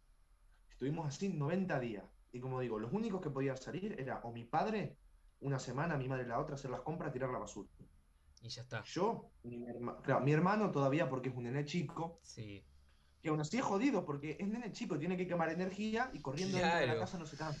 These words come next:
Speaker 2: <laughs>
Speaker 1: Pero, claro, yo ponele que tengo, en ese momento, que tenía quince años, en plena adolescencia, queriendo salir, queriendo hacer cosas,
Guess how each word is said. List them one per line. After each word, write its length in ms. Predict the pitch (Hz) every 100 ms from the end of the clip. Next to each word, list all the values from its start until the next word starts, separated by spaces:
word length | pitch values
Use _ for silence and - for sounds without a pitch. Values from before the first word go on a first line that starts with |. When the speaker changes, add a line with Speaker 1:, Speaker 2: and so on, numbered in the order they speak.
| -
Speaker 2:
<laughs> 680 | 151 175 139 117 147 127 120 - - - - - 165
Speaker 1:
Pero, 400 | 165 160 156 156 - - - -
claro, 460 | 143 208 208 202 - -
yo 200 | - 180
ponele 320 | 196 202 180
que 220 | - 110 -
tengo, 400 | 143 151 - - -
en 80 | 113
ese 120 | 113 131
momento, 400 | 131 143 107 -
que 80 | -
tenía 220 | 117 113
quince 420 | 117 135 - 135
años, 420 | 131 113 92 - _ _ _ _ _ _ _ _ _ _ _ _ _ _ _ _
en 180 | - -
plena 280 | - 131 135
adolescencia, 760 | 135 131 - 143 135 - 92
queriendo 400 | - 110 127 135
salir, 420 | 139 127 143 127 120
queriendo 380 | 101 123 139
hacer 220 | 139 127 127
cosas, 260 | 156 151